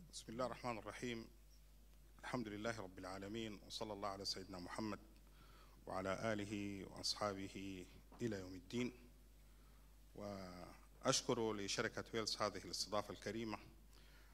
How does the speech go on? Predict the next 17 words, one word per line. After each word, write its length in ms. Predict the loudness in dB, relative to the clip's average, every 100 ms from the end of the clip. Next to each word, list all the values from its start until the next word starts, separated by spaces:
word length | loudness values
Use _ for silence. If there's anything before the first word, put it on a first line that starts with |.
| -14 2
التي 400 | 4 6 4 4
إن 100 | 2
دلت 240 | 4 4
عن 140 | 2 0
شيء 380 | 4 4 4 0
إنما 280 | 0 0
تدل 580 | 0 -2 0 2 2 0
على 280 | -2 -2 0
مدى 180 | 0 0
الاهتمام 760 | -2 -6 -4 2 4 4 0 -6 -14 -18 -20 -18 -18 -14 -14 -14 -8
بتحسين 760 | -4 -2 2 4 6 6 4 -2 -6
وتجويد 640 | 0 0 2 8 8 6 0 -16 -18 -18 -18 -14 2
هذه 600 | 6 6 4 2 0 0 -6 -16 -18 -18 -14
القضية 300 | -6 0 2
المتعلقة 800 | 2 0 -2 0 0 4 6 6
بالإمداد 500 | 2 -6 -4 0 2
الغذائي. 500 | 0 0 2 4 2